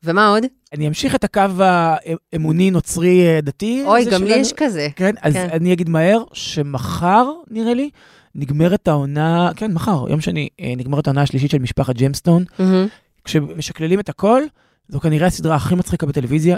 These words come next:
Speaker 2: עם האיש הכי מצחיק בעולם, דני מקברייד. נכתוב את זה ביום שישי, אז אני לא רוצה להכביר מילים, אני רק אומר שבסוף פרק שש, הייתה את סצנת המכות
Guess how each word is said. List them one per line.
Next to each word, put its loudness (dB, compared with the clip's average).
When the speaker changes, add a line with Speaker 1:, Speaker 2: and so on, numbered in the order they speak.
Speaker 2:
עם -8
האיש -2
הכי -4
מצחיק -4
בעולם, 0
דני -2
מקברייד. -4
נכתוב -2
את 2
זה -4
ביום -2
שישי, -4
אז -4
אני -4
לא 2
רוצה 0
להכביר 0
מילים, -2
אני -2
רק -2
אומר 2
שבסוף -2
פרק -6
שש, -8
הייתה 0
את 0
סצנת -2
המכות -2